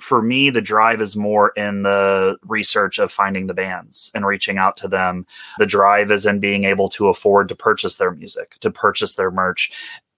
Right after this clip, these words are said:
The drive is to continue to do this, but it should always be organic. Organic is the best way to grow it. And I would rather grow it over three years and have a true audience that listens consistently and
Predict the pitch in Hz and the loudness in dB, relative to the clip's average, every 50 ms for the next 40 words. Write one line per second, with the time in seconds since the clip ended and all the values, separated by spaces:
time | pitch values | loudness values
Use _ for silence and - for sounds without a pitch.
0 | _ _ - 117 113 101 113 107 113 127 139 139 139 120 - 110 - 117 104 - | _ _ -6 -6 -2 0 0 2 2 2 2 2 0 0 -2 -4 -4 -4 -4 -2
1 | - 117 107 101 92 90 95 123 135 131 101 104 95 92 - - 120 107 110 107 | -2 0 0 0 -2 -4 -2 0 0 2 4 2 2 2 2 0 2 2 2 2
2 | - - 131 117 117 110 110 110 101 98 101 95 95 95 95 101 92 92 90 87 | 2 0 2 4 4 6 6 4 4 0 -4 -2 -2 -2 -2 -4 -8 -12 -14 -14
3 | - - _ - - 113 101 98 101 104 107 110 - - 107 95 95 107 98 101 | -18 -20 _ -2 -2 -2 -2 0 -2 0 0 0 0 0 -2 -2 -4 -4 -2 -2
4 | 101 101 - - 110 98 92 95 92 90 98 98 101 101 101 98 98 95 - - | -2 -2 -2 -2 0 0 0 -2 -4 -4 0 2 4 4 6 4 4 2 0 -2
5 | - - - - - - 104 104 110 123 123 123 113 110 110 107 104 104 101 95 | -10 -20 -20 -20 -8 -4 -2 0 2 2 2 2 2 4 2 2 2 2 0 -2
6 | 92 - 107 104 104 104 104 104 101 101 98 - - 104 101 98 98 95 - - | 0 2 4 4 4 6 6 4 4 2 0 -2 0 0 0 0 -2 -4 -6 -8
7 | - 113 104 98 95 98 107 117 120 113 107 104 101 98 101 101 92 98 104 98 | -8 -4 -4 -4 -2 0 0 2 2 4 4 2 2 0 -2 -4 -2 0 0 0
8 | 101 101 95 - - - - - _ 101 98 95 - - - - - 127 127 123 | 0 0 -2 -8 -16 -20 -20 -10 _ -6 -4 -4 -4 -4 -4 -4 -2 -2 0 2
9 | 120 117 - - 110 107 110 107 104 101 98 98 95 - - 98 78 101 104 110 | 2 2 2 2 2 2 2 2 0 -2 -2 -2 -4 -4 -6 -6 -4 -2 0 0
10 | 104 - - 104 98 95 - - - 92 - - - 104 - - - 120 101 127 | 0 0 -2 -4 -6 -6 -8 -10 -8 -6 -4 -4 -2 -2 -4 -4 -4 -4 -4 -2
11 | 131 135 139 143 143 - - - - - - - _ 104 101 98 98 - | -2 -2 -2 -2 -6 -12 -18 -20 -20 -20 -20 -8 _ -2 -2 -2 -2 -4